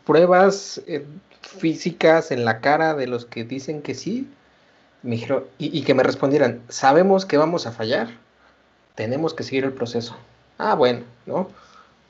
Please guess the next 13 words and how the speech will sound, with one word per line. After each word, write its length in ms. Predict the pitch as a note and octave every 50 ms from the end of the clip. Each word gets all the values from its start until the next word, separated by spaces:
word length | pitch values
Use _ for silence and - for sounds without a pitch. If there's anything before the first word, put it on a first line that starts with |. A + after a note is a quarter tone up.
| _
Pero 360 | - A#2+ A#2+ A#2 A#2+ B2 A#2+ A#2+
yo 120 | - C3+
ya 80 | C3+ C3+
estoy 180 | C#3 - F#3 F#3
tranquilo, 520 | - - - - F#3+ E3+ E3 E3+ E3+ E3+
que, 220 | - C3 - - - _
pues, 180 | - A#2 - - _ _ _
di 240 | - D#3+ A#2+ B2 B2
lo 100 | B2 A#2+
mejor 280 | A#2 A2 A2+ B2 B2 B2
de 100 | C3+ C#3+
mí 480 | E3 F3 F3+ F3+ F3 E3+ E3 D3+
y, 0 | C#3